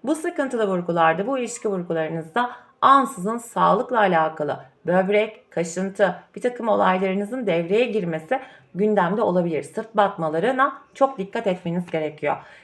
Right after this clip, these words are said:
Sevgi ve kalp enerjilerinizin, ortak enerjilerinizde buluştuğunu, tekrardan eğer bir ayrılık varsa sevgiyle tekrardan bir araya geleceğiniz bir ortam bulacaksınız.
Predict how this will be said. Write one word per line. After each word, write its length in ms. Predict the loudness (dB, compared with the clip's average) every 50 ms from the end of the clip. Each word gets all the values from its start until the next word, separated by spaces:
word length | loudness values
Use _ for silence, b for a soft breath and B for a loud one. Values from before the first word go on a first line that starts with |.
| B B
Sevgi 440 | -10 -2 0 0 2 2 0 2 4
ve 140 | 4 4 6
kalp 280 | 6 4 4 6 4
enerjilerinizin, 920 | 2 2 4 4 4 2 0 -2 -4 -4 -6 -6 -8 -10 -10 -12 -14 -14 -12 -6 -2
ortak 380 | -2 -2 -2 -2 -6 -6 -4
enerjilerinizde 840 | -2 0 0 2 0 0 -2 -4 -4 -6 -6 -8 -8 -8 -8 -6 -4
buluştuğunu, 680 | -2 -4 -4 -4 -4 -6 -6 -4 -2 -2 -2 -4 -4 B B B B B B
tekrardan 680 | -4 -4 -4 0 2 4 4 6 6 6 4 4 4 2 -4 -2
eğer 280 | 0 2 2 2 2 2
bir 160 | 4 6 6
ayrılık 340 | 6 6 2 0 -2 -2 2
varsa 500 | 2 2 2 0 -2 -2 -2 -2 -2 -6
sevgiyle 580 | -12 -4 -2 0 0 0 0 -2 -2 -2 -2 -2
tekrardan 640 | -2 -6 -4 2 2 4 4 4 4 4 4 4 2
bir 80 | 2
araya 240 | 2 2 2 2 0
geleceğiniz 680 | -2 -2 0 0 0 0 0 0 0 0 -2 -4 -8 -12 -14 B B B B B B -4
bir 160 | -4 -2 0 2
ortam 520 | 4 4 4 4 2 2 2 2 0 -4 -10
bulacaksınız. 760 | -8 -6 -6 -4 -2 0 0 0 0 -2 -8 -8 -6 -6 -6